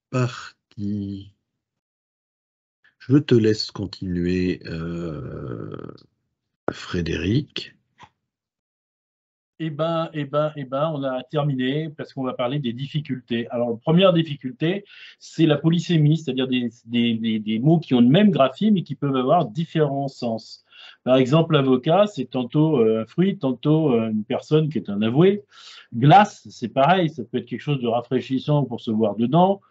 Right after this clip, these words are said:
Speaker 2: euh, et cetera. Ou alors, il y a même des mots qui ont des contraires. Par exemple, le, le, le, le verbe louer,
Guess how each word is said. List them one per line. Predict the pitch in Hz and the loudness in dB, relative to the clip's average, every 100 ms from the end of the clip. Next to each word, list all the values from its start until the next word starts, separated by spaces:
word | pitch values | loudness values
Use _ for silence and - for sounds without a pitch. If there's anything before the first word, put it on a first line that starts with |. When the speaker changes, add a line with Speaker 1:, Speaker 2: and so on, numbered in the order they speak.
| _ _ - | _ _ -8
Speaker 2:
euh, | 120 117 - | 0 0 0
et | 139 | -4
cetera. | - 151 131 117 143 | -2 0 2 2 4
Ou | 156 | 6
alors, | 208 190 143 | 8 6 0
il | 131 | -2
y | 147 | 0
a | |
même | 190 185 | 0 2
des | 151 | 2
mots | 180 214 | 2 -2
qui | - | -2
ont | 147 | -4
des | 135 | -2
contraires. | 165 151 135 113 - _ _ - _ - | -4 -4 -4 -4 -6 _ _ -20 _ -2
Par | 131 | 0
exemple, | 131 190 151 | 4 2 2
le, | 143 135 | 0 0
le, | 127 123 123 | 0 0 0
le, | 127 127 | 0 0
le | 123 | 0
verbe | 123 160 139 | 0 2 4
louer, | 123 131 175 240 233 | 4 6 6 4 0